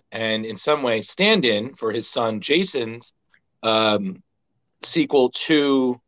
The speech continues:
in the Ghostbusters, uh, franchise, Ghostbusters Afterlife, which, uh, for all, for those who don't know, in the scenes where, and we can say this now 'cause Rich has seen the movie, and it's been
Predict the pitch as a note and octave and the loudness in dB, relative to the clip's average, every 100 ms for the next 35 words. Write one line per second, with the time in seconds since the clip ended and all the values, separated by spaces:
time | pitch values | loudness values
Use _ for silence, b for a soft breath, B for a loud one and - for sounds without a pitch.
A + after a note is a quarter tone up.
0 | _ _ _ B2+ A#2+ A2+ B2 C3+ A#2 - | _ _ _ -2 0 2 2 2 -4 -4
1 | G#2+ G2 - F#2+ F2+ A2+ G#2+ A#2 A2 G#2+ | -10 -10 -12 -12 -6 -4 -4 -4 -4 -6
2 | - G2+ G2 A2 F#2+ A2 A2+ - G2 F2+ | -8 -8 -4 -4 -2 0 0 0 0 0
3 | E2 _ _ _ _ _ _ _ _ _ | -4 _ _ _ _ _ _ _ _ _
4 | A2 A2 - - - G2+ G2 F#2 A#2 A#2 | 2 2 0 -6 -6 -4 -4 2 4 4
5 | A2+ - A#2+ A#2 A2+ F#2+ C#3+ E3+ A#2 G2+ | 2 0 2 2 0 2 2 2 -2 -2
6 | G#2+ - _ _ _ - A2 A2 - D3+ | -4 -8 _ _ _ -6 -6 -4 -2 2
7 | D3 C3 C#3 - - A2 A2 A2 G#2+ A#2+ | 2 0 -4 -10 2 4 4 2 0 -2
8 | B2+ - B2+ A2+ G#2 A2 G2+ F#2 G#2 F#2+ | -2 0 2 2 -2 -4 -4 -4 -6 0
9 | A#2 - G#2 - F3 D3+ A2 G2+ G2 B2+ | 0 0 -2 2 2 0 -2 -4 -4 -6
10 | _ _ _ _ _ A2+ A2 A2 - - | _ _ _ _ _ 0 0 0 -4 0
11 | C3 B2 A2+ G#2 | 2 2 -2 -10